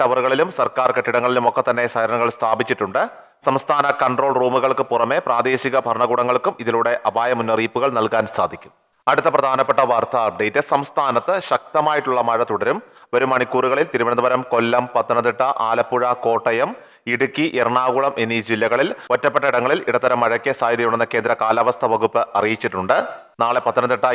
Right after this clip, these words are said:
ഇടുക്കി, എറണാകുളം ജില്ലകളിലും ബുധനാഴ്ചയും വ്യാഴാഴ്ചയും പത്തനംതിട്ട, ഇടുക്കി ജില്ലകളിലും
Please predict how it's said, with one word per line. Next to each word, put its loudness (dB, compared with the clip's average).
ഇടുക്കി, -4
എറണാകുളം 0
ജില്ലകളിലും 2
ബുധനാഴ്ചയും 0
വ്യാഴാഴ്ചയും -2
പത്തനംതിട്ട, 0
ഇടുക്കി -2
ജില്ലകളിലും 0